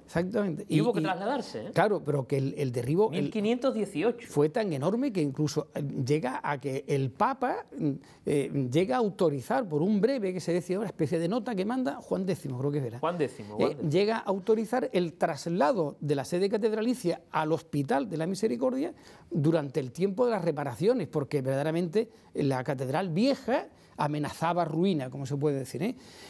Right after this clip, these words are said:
Speaker 1: Y después, cierto, que ya cuando el asalto anglo-holandés, que no es momento ahora de extendernos, que sabe que están aquí ocho días, que arrasan,
Speaker 2: Arrasan.
Speaker 1: queman la catedral, esta, pues, leche, se llevan las,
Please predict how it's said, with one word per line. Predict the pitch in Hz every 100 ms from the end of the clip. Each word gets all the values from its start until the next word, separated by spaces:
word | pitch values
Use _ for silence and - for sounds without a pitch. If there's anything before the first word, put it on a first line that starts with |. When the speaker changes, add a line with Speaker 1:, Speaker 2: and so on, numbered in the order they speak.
| -
Speaker 1:
Y | - 214
después, | 240 - 226 -
cierto, | 226 208 151 220
que | 170
ya | 151 185
cuando | 160 139 135
el | 131
asalto | 120 156 160 170
anglo-holandés, | 160 165 165 160 208 233
que | 139
no | 123
es | 117
momento | 120 123 139 131
ahora | 196
de | 156
extendernos, | - 135 185 208 226 - - - -
que | 127
sabe | 139 135
que | -
están | - 135
aquí | 127
ocho | 139 - 127
días, | 185 226 113 110
que |
arrasan, | 110 143 190 143 185 175
Speaker 2:
Arrasan. | 180
Speaker 1:
queman | 202 170 180 185 185
la | 156
catedral, | 139 143 139 143 156 151 - - -
esta, | 156 147 147
pues, | 135 156
leche, | 156 170
se | - 147
llevan | 151 151
las, | 147